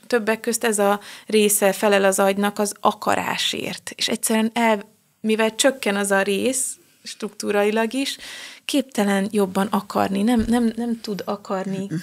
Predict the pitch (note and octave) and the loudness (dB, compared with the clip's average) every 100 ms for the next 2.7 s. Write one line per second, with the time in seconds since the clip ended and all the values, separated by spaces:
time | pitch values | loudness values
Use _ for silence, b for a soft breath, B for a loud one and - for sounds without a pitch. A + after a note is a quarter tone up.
0 | F3 G#3+ F#3+ F#3+ - G#3+ G3+ B B B | -4 -4 -2 -2 -2 -2 -4 B B B
1 | B B B G#3+ G3+ G3+ - - F#3 G3 | B B B -2 -2 -4 -6 -8 -4 -4
2 | - G#2 G2 G2+ G2+ G#2 G3 | -2 -4 -4 -6 -2 -4 -4